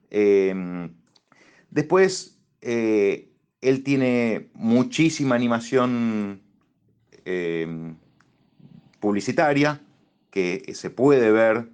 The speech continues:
que técnicamente es increíble, porque él, sobre todo, trabaja plastilina. Eh, no sé si en España se llama igual, acá en Argentina sí. Em, y es increíble.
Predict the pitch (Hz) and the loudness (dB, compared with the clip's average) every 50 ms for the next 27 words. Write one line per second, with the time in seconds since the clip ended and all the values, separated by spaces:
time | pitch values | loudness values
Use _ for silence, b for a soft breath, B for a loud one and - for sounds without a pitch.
0 | _ _ _ _ _ - 90 87 82 80 80 _ _ - _ - - 117 117 107 | _ _ _ _ _ -10 -8 -8 -8 -8 -12 _ _ -14 _ -4 -2 -2 -2 0
1 | - 101 101 104 110 110 - 107 98 90 92 98 - 101 101 110 131 156 156 120 | -2 -2 -2 -2 -4 -4 -2 -2 -2 -2 -4 -8 -8 -8 -6 -2 0 0 2 0
2 | 101 101 87 95 98 98 98 92 - - - - 101 90 95 - 113 113 110 104 | 0 -4 -4 -4 -2 -2 -2 -4 -4 -8 -12 -8 -8 -6 -6 -4 -2 -2 -2 -2
3 | - - 98 95 98 - - 92 - 95 90 - - 113 117 127 127 120 113 113 | -2 -2 -2 -2 -2 -2 -4 -6 -6 -6 -8 -8 -8 -6 -4 -4 -2 -2 -2 -4
4 | 117 - b b b b b b _ - 87 85 80 78 80 80 78 78 78 _ | -6 -8 b b b b b b _ -10 -8 -6 -6 -6 -8 -10 -12 -14 -16 _
5 | _ _ _ _ _ _ - 78 76 - - 92 - - 82 82 80 76 - 92 | _ _ _ _ _ _ -16 -16 -14 -10 -12 -12 -10 -10 -12 -12 -10 -8 -8 -8
6 | 92 87 85 95 - 110 107 113 120 120 117 98 87 87 92 92 90 - 98 95 | -8 -8 -10 -10 -8 -6 -6 -4 -2 0 0 0 0 -2 -4 -6 -6 -8 -8 -8
7 | 104 104 110 110 - 127 123 123 B B B B B B B B _ - 104 107 | -6 -6 -6 -6 -6 -8 -8 -8 B B B B B B B B _ -4 0 2
8 | 104 98 95 92 90 92 92 92 90 90 90 - _ _ _ _ _ _ _ _ | 4 4 2 2 -2 -4 -6 -8 -10 -12 -16 -20 _ _ _ _ _ _ _ _
9 | _ _ _ _ _ _ _ _ - 113 110 117 117 120 127 - - - - - | _ _ _ _ _ _ _ _ -8 -4 -2 0 0 0 0 -2 -6 -12 -18 -20
10 | _ _ _ _ _ _ _ _ _ _ _ _ _ _ _ _ _ _ _ _ | _ _ _ _ _ _ _ _ _ _ _ _ _ _ _ _ _ _ _ _
11 | _ _ _ _ _ _ _ _ _ _ _ _ _ _ _ _ _ _ _ _ | _ _ _ _ _ _ _ _ _ _ _ _ _ _ _ _ _ _ _ _
12 | _ _ - - 131 135 147 147 143 - - - 127 123 113 107 98 82 107 113 | _ _ -6 -2 0 2 2 2 0 -2 -2 0 2 4 4 2 0 0 -4 -6
13 | - - | -8 -10